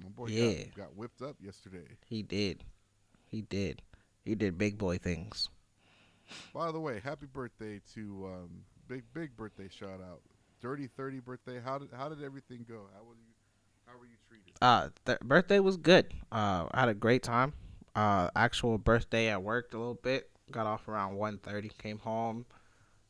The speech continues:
Speaker 2: to the lovely girlfriend and the kids with some big old balloons, a bunch of gifts and loves and hugs. Hung out by the pool.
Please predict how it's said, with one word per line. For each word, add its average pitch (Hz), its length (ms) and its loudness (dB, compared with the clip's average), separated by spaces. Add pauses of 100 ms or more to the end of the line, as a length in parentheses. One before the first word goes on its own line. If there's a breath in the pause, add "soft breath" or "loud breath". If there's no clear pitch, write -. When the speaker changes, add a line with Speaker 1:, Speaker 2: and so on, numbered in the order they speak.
Speaker 2:
to - 100 -6
the 101 100 0
lovely 104 320 6
girlfriend 117 560 4
and 107 100 -4
the 92 60 -8
kids 120 540 4
with 107 120 -4
some 92 140 -10
big 110 220 2
old 107 200 0
balloons, 120 640 0
a 117 60 -2
bunch 107 260 -2
of - 140 -14
gifts 123 400 4
and 101 140 -4
loves 117 360 8
and 98 140 -2
hugs. 120 540 4
Hung 117 260 -2
out 107 140 6
by 101 100 4
the 95 100 0
pool. 147 520 6